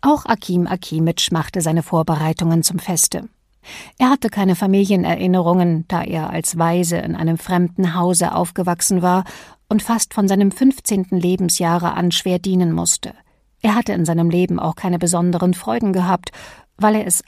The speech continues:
eintönig und gleichmäßig zugebracht und immer gefürchtet hatte, von den ihm vorgeschriebenen Pflichten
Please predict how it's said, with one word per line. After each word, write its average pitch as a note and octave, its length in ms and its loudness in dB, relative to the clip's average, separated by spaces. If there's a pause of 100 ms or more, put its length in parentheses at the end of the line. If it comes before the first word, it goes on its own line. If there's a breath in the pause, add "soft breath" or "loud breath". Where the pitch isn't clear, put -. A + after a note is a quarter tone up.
eintönig G#3 680 2
und F3 220 -4
gleichmäßig E3 840 -2
zugebracht F#3 600 -2 (380 loud breath)
und G#3+ 340 0
immer B3 220 2
gefürchtet G3 680 -6
hatte, G3 280 2 (380 loud breath)
von G#3+ 240 2
den G3+ 280 2 (120)
ihm A#3 240 4
vorgeschriebenen F#3 920 0
Pflichten G3+ 640 -2